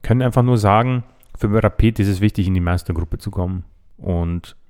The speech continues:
um den Titel wird man dieses Jahr nicht mitspielen. Und ich glaube, dass mu-, man muss langsam aber sicher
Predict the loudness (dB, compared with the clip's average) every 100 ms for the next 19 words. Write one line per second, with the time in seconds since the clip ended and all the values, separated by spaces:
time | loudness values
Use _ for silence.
0 | _ -6 -4 -4 -4 -4 0 -2 -2 -6
1 | -4 -4 -2 -4 -4 -2 -2 -4 -4 -4
2 | -2 -2 -2 -6 -16 -20 -20 -14 -6 -4
3 | 0 0 0 0 -4 -10 -10 -6 -2 -2
4 | 0 2 2 0 -4 -12 -6 -6 -2 0
5 | 2 0 0 -4 -2 -2 -4